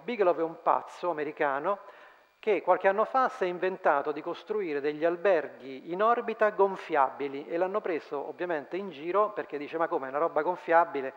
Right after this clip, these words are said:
Arriva un micrometeorite, lo buca e arrivederci, i tuoi ospiti vanno a fare una brutta fine". In realtà lui si è inventato un metodo per evitare tutto questo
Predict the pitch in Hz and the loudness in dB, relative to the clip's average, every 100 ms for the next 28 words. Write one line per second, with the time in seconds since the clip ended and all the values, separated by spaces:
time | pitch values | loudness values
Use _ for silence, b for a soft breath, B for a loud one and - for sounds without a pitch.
0 | B B B 165 180 156 151 180 156 156 | B B B -2 0 -2 -2 -4 -2 -2
1 | 160 185 180 170 143 147 160 151 175 175 | -2 -2 -2 -4 -2 -2 -4 -6 -4 0
2 | 175 - 143 143 139 151 160 147 - 139 | 0 0 -8 -6 -6 -4 -4 -6 -8 -14
3 | 139 139 156 151 143 160 139 131 135 - | -12 -6 -2 -2 -4 -8 -6 -4 -6 -6
4 | 139 131 135 - - - 131 123 B B | -6 -6 -8 -8 -8 -10 -10 -14 B B
5 | B B B B B 196 233 233 269 247 | B B B B B 4 4 6 8 8
6 | - - - 220 170 165 180 180 165 190 | 4 -4 -8 0 0 2 4 4 2 0
7 | 202 214 202 160 156 156 160 175 143 143 | 2 2 2 0 0 -2 0 0 0 -6
8 | 151 135 135 - - 214 | -8 -4 -6 -4 -4 -4